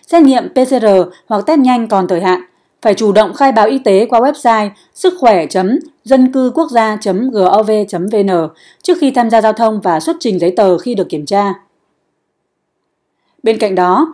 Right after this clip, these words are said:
Sở đề xuất tiếp tục dừng hoạt động vận chuyển hàng hóa bằng xe mô tô, xe hai bánh đối với tất cả các cá nhân hoạt động tự do và vận chuyển hành khách bằng xe hai bánh, gồm xe có sử dụng phần mềm ứng dụng công nghệ.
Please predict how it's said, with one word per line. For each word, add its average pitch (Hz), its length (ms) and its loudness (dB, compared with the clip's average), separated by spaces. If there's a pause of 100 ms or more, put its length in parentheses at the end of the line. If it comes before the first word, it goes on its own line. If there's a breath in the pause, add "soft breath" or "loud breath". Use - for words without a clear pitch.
(160 loud breath)
Sở 214 220 0
đề 190 160 4
xuất 349 260 2
tiếp 381 200 2
tục 233 180 0
dừng 202 220 -2
hoạt 196 160 -2
động 196 140 0
vận 202 160 -4
chuyển 185 200 -2
hàng 185 200 -2
hóa 185 260 0
bằng 226 220 -2
xe 220 140 -2
mô 220 120 -2
tô, 220 300 2 (200 loud breath)
xe 269 140 -4
hai 254 160 2
bánh 202 300 0 (240 loud breath)
đối 202 100 -2
với 208 120 2
tất 359 240 -2
cả 196 180 2
các 262 140 0
cá 196 140 0
nhân 233 180 -2
hoạt 196 140 -2
động 185 220 -2
tự 196 140 0
do 240 340 2
và 180 100 -2
vận 180 140 -4
chuyển 160 160 -2
hành 170 140 -2
khách 311 240 -6
bằng 175 180 -4
xe 202 120 -6
hai 196 120 -2
bánh, 180 260 0 (360 soft breath)
gồm 226 240 2
xe 262 220 0
có 226 180 0
sử 254 140 -4
dụng 185 180 -2
phần 185 180 -4
mềm 180 220 0
ứng 185 180 -6
dụng 214 200 -4
công 208 160 -4
nghệ. 180 220 -4